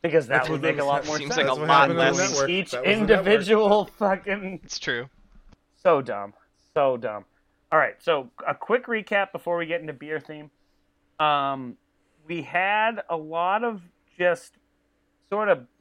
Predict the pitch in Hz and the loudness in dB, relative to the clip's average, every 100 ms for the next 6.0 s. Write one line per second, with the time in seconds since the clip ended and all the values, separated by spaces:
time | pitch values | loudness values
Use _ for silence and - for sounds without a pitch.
0 | _ 165 175 180 214 269 254 147 165 170 | _ -4 -4 -2 -2 0 -2 0 4 4
1 | 175 185 165 180 180 - 190 196 190 _ | 2 0 0 -6 -8 -2 0 0 -2 _
2 | _ _ - 147 - 175 - - _ _ | _ _ -12 -8 -2 -2 -2 -20 _ _
3 | _ _ _ _ _ - 185 208 214 202 | _ _ _ _ _ 0 0 0 -4 -4
4 | 190 180 - 175 170 175 160 143 165 170 | -2 -2 0 0 0 -6 -6 -6 -6 -4
5 | 180 170 156 - 156 151 143 127 - 90 | -2 0 0 2 0 0 -4 -8 -10 -12